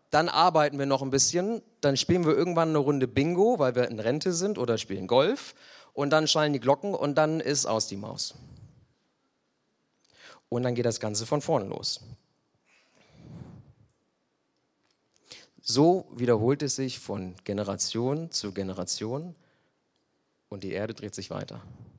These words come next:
Der Prediger macht weiter mit der Ermutigung.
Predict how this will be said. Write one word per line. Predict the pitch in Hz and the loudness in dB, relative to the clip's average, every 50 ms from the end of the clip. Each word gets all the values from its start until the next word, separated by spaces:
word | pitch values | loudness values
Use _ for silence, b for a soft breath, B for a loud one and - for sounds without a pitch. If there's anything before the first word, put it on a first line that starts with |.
| _ _ _ _ _ _ _ _ _ _ _ _ _ _ _ _ _ _ _ _ _ _ _ _ _ _ _ _ _ _ _ _ _ _ _ _ _ _ _ _ _ _ _ _ _ _ _ _ _ _ _ _ _ _ _ _ _ b b b b b b b b b b b b - - | _ _ _ _ _ _ _ _ _ _ _ _ _ _ _ _ _ _ _ _ _ _ _ _ _ _ _ _ _ _ _ _ _ _ _ _ _ _ _ _ _ _ _ _ _ _ _ _ _ _ _ _ _ _ _ _ _ b b b b b b b b b b b b -10 -6
Der | - 107 | 0 2
Prediger | - - 127 131 143 131 135 123 | 4 4 4 2 0 0 0 0
macht | 120 107 - - - | -2 -4 -6 -6 -4
weiter | - 113 139 160 - - 101 113 | -2 0 0 0 -2 -4 -4 -6
mit | 117 98 - | -6 -6 -6
der | 101 101 | -6 -6
Ermutigung. | 98 95 98 92 - - - - 147 196 | -6 -8 -10 -10 -10 -10 -10 -10 -10 -10